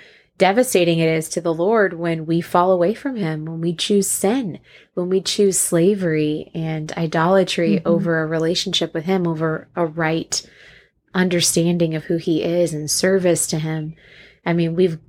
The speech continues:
Speaker 1: got to spend time in the whole counsel of God's word, and the Old Testament has so many amazing passages like this one. It's
Speaker 2: Mm.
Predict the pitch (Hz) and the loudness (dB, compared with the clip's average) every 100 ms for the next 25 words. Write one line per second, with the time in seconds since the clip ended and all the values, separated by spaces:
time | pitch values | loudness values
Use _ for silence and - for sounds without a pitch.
0 | - 196 190 - 180 - 190 175 170 - | -6 0 0 0 -2 0 0 0 -2 -4
1 | 175 165 156 147 147 196 - 175 175 165 | -2 0 0 -4 -6 -12 -4 -2 0 -2
2 | - - 180 175 170 175 170 165 - 160 | 0 2 4 2 0 -2 -2 -2 -2 -2
3 | 156 - 156 156 - - 160 151 147 - | -2 -4 -2 -2 -4 -6 -4 -2 -4 -6
4 | 156 151 160 160 180 160 165 151 160 - | -8 -6 -6 0 -2 0 -4 -4 -4 -4
5 | - - - - 185 175 170 165 160 160 | -6 -4 -2 2 4 4 2 0 -2 0
6 | 165 165 160 156 156 151 156 156 - 151 | 0 2 -2 0 -2 0 -4 -4 -4 -6
7 | - 160 - 151 170 175 175 | -4 -6 -6 -8 -2 -2 -2